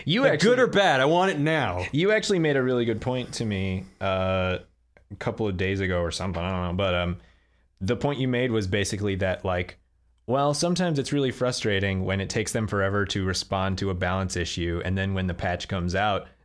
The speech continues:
Speaker 1: it's, their change is, like, really radical. Like, they make, like,
Speaker 2: Yeah.
Speaker 1: really big changes. But the fact is, every one of those has gotten me to open Overwatch back up. Like,
Speaker 2: Right, well, that's the
Speaker 1: anytime.
Speaker 2: thing.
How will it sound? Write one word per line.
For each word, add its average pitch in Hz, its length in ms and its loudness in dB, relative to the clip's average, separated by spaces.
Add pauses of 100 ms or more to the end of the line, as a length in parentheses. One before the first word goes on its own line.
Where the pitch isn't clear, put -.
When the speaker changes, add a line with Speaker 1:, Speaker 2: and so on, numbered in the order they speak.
Speaker 1:
it's, - 380 -6
their 95 260 -2
change 87 320 -4
is, 90 80 -4
like, 82 140 -6
really 101 180 -2
radical. 104 640 -6 (240)
Like, 110 160 -2
they 120 120 0
make, 113 200 0
like, 113 100 2
Speaker 2:
Yeah. 98 160 0
Speaker 1:
really 104 240 0
big 98 260 -2
changes. 131 540 -2 (280)
But 196 140 0
the 226 80 -2
fact 196 320 0
is, 220 360 2 (200)
every 190 240 4
one 156 180 2
of 220 80 2
those 127 220 2
has 117 140 0
gotten 113 340 0
me 117 140 0
to 107 140 0
open 101 300 0
Overwatch 113 560 0
back 90 260 -2
up. 92 300 -2 (180)
Like, 147 180 2
Speaker 2:
Right, - 120 -4
well, 147 140 2
that's 175 180 2
the 160 80 2
Speaker 1:
anytime. 175 180 2
Speaker 2:
thing. 110 280 -2